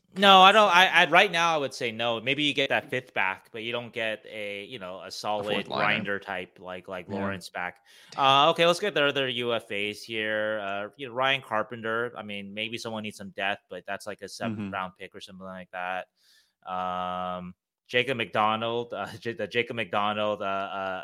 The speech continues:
Speaker 1: e-, experiment here. So yeah, sure,
Speaker 2: I
Speaker 1: why
Speaker 2: think it's
Speaker 1: not?
Speaker 2: a great idea.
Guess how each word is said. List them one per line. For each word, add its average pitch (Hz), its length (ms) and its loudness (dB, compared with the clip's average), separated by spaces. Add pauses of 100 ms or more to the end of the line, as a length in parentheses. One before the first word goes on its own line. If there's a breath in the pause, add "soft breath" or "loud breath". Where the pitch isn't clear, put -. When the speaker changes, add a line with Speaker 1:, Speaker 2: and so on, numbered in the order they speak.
(100)
Speaker 1:
e-, 104 100 -12
experiment 101 640 -4
here. 107 260 -4
So 101 140 -12
yeah, 95 180 -6
sure, 98 360 -4
Speaker 2:
I 95 40 -6
Speaker 1:
why 95 100 -4
Speaker 2:
think 92 120 -4
it's 104 60 2
Speaker 1:
not? 104 100 2
Speaker 2:
a 87 40 0
great 82 120 -2
idea. 76 360 -6